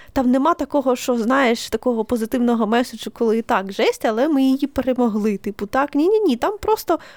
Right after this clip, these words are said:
про жесть, така нормалізована жесть, скажімо так. І це читають підлітки, хоча, ну, просто підлітки взагалі таке люблять. Я в тому віці читала Діна Кунца. Там теж була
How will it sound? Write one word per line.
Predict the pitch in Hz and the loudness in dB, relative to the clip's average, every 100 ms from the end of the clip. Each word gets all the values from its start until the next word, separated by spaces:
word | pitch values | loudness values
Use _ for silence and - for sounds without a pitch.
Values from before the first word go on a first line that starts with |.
| - | -6
про | 359 311 | -2 0
жесть, | 285 196 - - - | 2 0 -2 -18 -10
така | 262 - | -8 -2
нормалізована | 226 262 294 320 320 349 233 202 214 | 0 2 2 2 2 2 2 -2 -2
жесть, | 214 185 - | 0 -2 -2
скажімо | - 220 208 196 | -8 -6 -2 -2
так. | 190 180 - - _ - | 0 -2 -4 -18 _ -10
І | - | -4
це | - 539 | 0 0
читають | - 269 302 392 370 | -2 -2 2 2 0
підлітки, | - 415 349 - 294 | -4 -2 -2 -4 -8
хоча, | - - 339 | -8 -2 0
ну, | 302 | 0
просто | 294 - - | -2 -4 -4
підлітки | - 339 320 - | -6 -2 -2 -2
взагалі | 285 285 277 277 | -4 -2 0 -2
таке | 254 220 196 | -2 -6 -6
люблять. | 190 196 208 - | -6 -6 -8 -4
Я | 226 | -4
в | 277 | -2
тому | 311 294 | 0 0
віці | 311 - 285 | 0 -2 -8
читала | - 285 285 | -2 0 2
Діна | 254 277 269 | 2 0 0
Кунца. | - 262 214 - 180 - - - - _ - | 0 0 0 0 -4 -6 -16 -20 -20 _ -4
Там | 277 | -4
теж | 262 320 | 0 0
була | 220 240 202 160 104 | 0 0 2 0 -4